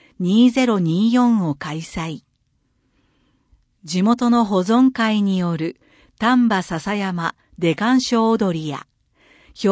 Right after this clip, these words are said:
庫県立西脇高校の生徒による播州織ファッションショーなどのステージイベントをはじめ、兵庫県の特産品や地酒の提供、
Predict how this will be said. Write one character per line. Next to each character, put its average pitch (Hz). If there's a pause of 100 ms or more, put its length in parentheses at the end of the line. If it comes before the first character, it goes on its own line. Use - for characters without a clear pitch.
(140)
庫 247
県 233
立 208 (180)
西 185
脇 247
高 240
校 196
の 160
生 240
徒 220
に 180
よ 165
る 156 (400)
播 185
州 240
織 202
フ -
ァ 165
ッ -
シ -
ョ 240
ン 254
シ 247
ョ 202
ー -
な 185
ど 170
の 156 (120)
ス -
テ 233
ー -
ジ 247
イ 240
ベ 220
ン 190
ト 170
を 160
は 151
じ 156
め、 151 (880)
兵 202 (200)
庫 240
県 208
の 180
特 160
産 220
品 196
や 170 (280)
地 170
酒 226
の 202
提 170
供、 180